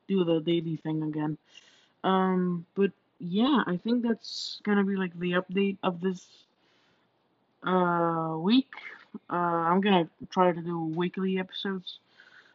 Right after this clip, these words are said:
It's not gonna be possible that much these next weeks because I'm going to another state because my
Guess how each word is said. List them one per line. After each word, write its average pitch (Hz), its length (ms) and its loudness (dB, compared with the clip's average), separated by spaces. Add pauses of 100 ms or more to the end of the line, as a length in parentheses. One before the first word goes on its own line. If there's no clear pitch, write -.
(140)
It's 202 160 2
not 240 120 6
gonna 240 180 8
be 202 60 2
possible 226 580 6
that 220 180 2
much 214 600 -4
these 196 300 -6
next 202 260 -2
weeks 202 280 -6
because 190 280 -8
I'm 190 140 -2
going 185 300 -2
to 170 420 -4 (800)
another 202 380 6
state - 640 0 (100)
because 185 640 2
my 165 640 2